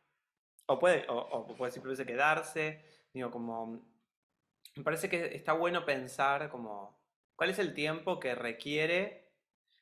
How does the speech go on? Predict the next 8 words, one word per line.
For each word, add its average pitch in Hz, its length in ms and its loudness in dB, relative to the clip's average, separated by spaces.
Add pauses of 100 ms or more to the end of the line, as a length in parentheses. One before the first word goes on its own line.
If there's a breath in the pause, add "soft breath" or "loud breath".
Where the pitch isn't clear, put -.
(120)
mi 131 540 -4
fenómeno 131 680 0
escénico 175 960 2 (920)
que 151 140 0
no 180 200 2
es 190 80 2
el 185 120 2
mismo 190 760 -4